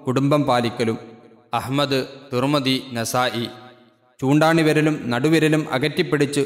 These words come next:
ആംഗ്യം കാട്ടിക്കൊണ്ട് നബി സല്ലല്ലാഹു അലൈഹി വസല്ലമ ഇപ്രകാരം പറഞ്ഞിരിക്കുന്നു, "ഞാനും അനാഥയെ ഏറ്റെടുക്കുന്നവനും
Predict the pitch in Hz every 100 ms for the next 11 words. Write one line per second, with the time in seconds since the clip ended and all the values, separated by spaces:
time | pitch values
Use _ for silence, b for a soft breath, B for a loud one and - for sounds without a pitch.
0 | - 117 151 170 156 147 147 135 131 120
1 | - 113 120 139 139 135 135 131 131 135
2 | 135 131 127 117 - 135 131 127 117 127
3 | 120 120 110 117 113 110 - - - _
4 | 110 117 139 139 - - - 110 123 135
5 | 139 147 143 143 135 139 170 151 139 131
6 | 127